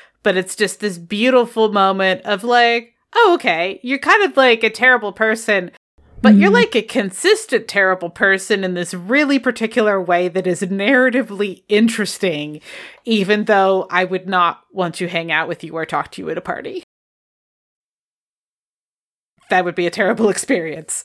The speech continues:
Speaker 1: Um, but as a character to read about in a book, okay, no, that was pretty cool. Like, uh, didn't work out for you. <laughs> Uh, so anyway,
Speaker 2: Right.
Speaker 1: so I, I really do like that, but I also recognize that as a character's last stand,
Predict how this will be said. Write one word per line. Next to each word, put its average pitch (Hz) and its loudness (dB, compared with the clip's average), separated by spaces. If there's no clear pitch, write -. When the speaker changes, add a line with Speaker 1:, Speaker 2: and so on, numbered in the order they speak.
Speaker 1:
Um, 190 4
but 233 0
as 294 0
a 233 -6
character 226 0
to 180 -6
read 185 0
about 175 0
in 165 -4
a 170 -8
book, 180 -2
okay, 480 6
no, 240 6
that 294 8
was 349 0
pretty 349 2
cool. 208 2
Like, 196 0
uh, 196 4
didn't 277 0
work 277 2
out 330 2
for - -4
you. 233 2
<laughs> - -16
Uh, 196 0
so - -4
anyway, 220 4
Speaker 2:
Right. - -12
Speaker 1:
so 175 -4
I, 165 -2
I 180 -4
really 311 0
do 233 -4
like 160 -6
that, 143 -4
but 175 2
I 165 0
also 175 -2
recognize 156 -6
that 165 -2
as 160 -4
a 160 -4
character's 147 -8
last 107 -8
stand, 190 -2